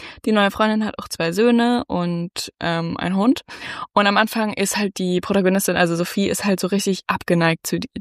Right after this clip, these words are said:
dieser Freundin von ihrem Vater und zu der ganzen Familie dort. Aber die Brüder findet sie eigentlich ganz süß, weil die sind halt echt noch klein und, ähm, die mögen sie richtig gerne und so. Den Hund mag sie auch voll gerne, weil irgendwie mag der Hund niemanden sonst außer sie. Und,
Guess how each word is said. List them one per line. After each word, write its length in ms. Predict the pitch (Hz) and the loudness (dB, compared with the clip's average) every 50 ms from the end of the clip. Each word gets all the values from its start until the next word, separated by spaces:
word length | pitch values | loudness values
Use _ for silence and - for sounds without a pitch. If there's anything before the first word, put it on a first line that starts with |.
| - - | -2 0
dieser 180 | 180 165 165 | 2 2 2
Freundin 300 | - - - 170 170 175 | 2 2 2 2 2 2
von 120 | 190 - 175 | 2 0 0
ihrem 140 | 190 175 185 | 0 0 0
Vater 320 | - 175 175 - 190 190 - - - - - - - | 0 -2 2 2 0 0 0 -4 -10 -12 -14 -4 -4
und 140 | 190 175 - | -2 0 2
zu 80 | 185 | 2
der 120 | 165 170 165 | 2 2 2
ganzen 260 | 170 170 - - 175 | 2 0 -4 -6 -6
Familie 400 | - 180 175 175 175 180 180 180 | -4 -4 -2 -2 0 0 0 2
dort. 300 | 185 185 185 185 - - | 2 2 0 0 0 0
Aber 220 | 185 185 190 190 | 0 2 2 0
die 140 | 185 - 196 | 0 -2 -6
Brüder 460 | - 240 240 233 233 226 220 220 233 - - - - - - - - | -2 0 4 6 6 6 6 6 4 0 -6 -16 -20 -20 -20 -4 0
findet 220 | - 220 214 190 - | 2 4 4 4 4
sie 80 | - | 2
eigentlich 200 | 175 185 - - | 2 2 2 0
ganz 160 | 170 170 - | -2 -2 0
süß, 220 | - 214 247 - - - - - | 0 -2 -2 -2 -6 -10 -4 2
weil 160 | - 175 170 | 4 4 4
die 60 | 170 | 4
sind 180 | 175 185 190 202 | 2 0 0 0
halt 120 | 196 - | 0 -2
echt 140 | - 180 - | -4 -4 -4
noch 200 | 180 180 - - | -8 -10 -8 -6
klein 380 | - - 208 214 220 220 220 - | 0 2 4 4 4 4 2 -2
und, 420 | - 190 180 180 175 175 - - - | -2 -2 -2 -2 -2 -4 -6 -8 -6
ähm, 400 | - 175 170 170 170 170 170 170 | -4 -2 -2 -2 -2 -4 -4 -4
die 100 | - 175 | -2 -2
mögen 260 | 175 175 180 180 180 | 0 2 2 0 0
sie 120 | 170 175 175 | 0 0 0
richtig 300 | 170 180 - - - - | 0 0 -4 -6 -4 -2
gerne 300 | 175 170 170 170 170 175 | 0 0 2 0 0 0
und 140 | 175 170 | -2 0
so. 120 | - 170 170 | 0 0 0
Den 200 | 170 180 175 196 | 0 0 0 0
Hund 160 | 196 196 - | 0 0 0
mag 160 | - 175 - | 0 -2 -2
sie 120 | - - 190 | -2 0 0
auch 100 | 190 - | 0 0
voll 220 | - 208 180 175 | 0 0 0 2
gerne, 340 | 180 175 175 175 180 180 180 - - - - - - - - _ - | 2 2 2 4 2 2 0 -2 -8 -14 -14 -16 -18 -20 -20 _ 0
weil 240 | 190 180 175 170 - | 2 4 4 4 2
irgendwie 360 | - 185 185 180 180 175 - - _ _ _ _ - | 0 0 0 -2 -2 -4 -6 -10 _ _ _ _ -8
mag 420 | 175 175 175 175 175 180 - - | -4 -2 0 0 0 0 -4 -6
der 140 | - 175 190 | -6 -6 -4
Hund 220 | 185 175 - - | -4 -6 -6 -4
niemanden 440 | 180 185 185 180 180 - - 180 196 | -2 -2 0 0 -2 -2 -2 -2 -2
sonst 260 | - 180 208 214 202 | 0 0 0 2 2
außer 340 | - - 196 - 220 226 233 | 0 0 0 2 2 2 2
sie. 280 | 180 180 190 202 226 247 233 220 - - - - - - - - - - - _ _ | 2 2 2 4 4 4 4 0 -2 -6 -12 -12 -12 -12 -12 -12 -14 -16 -20 _ _
Und, 640 | - 208 214 214 214 214 208 208 208 196 - - | 2 4 4 4 4 2 0 0 -2 -4 -6 -10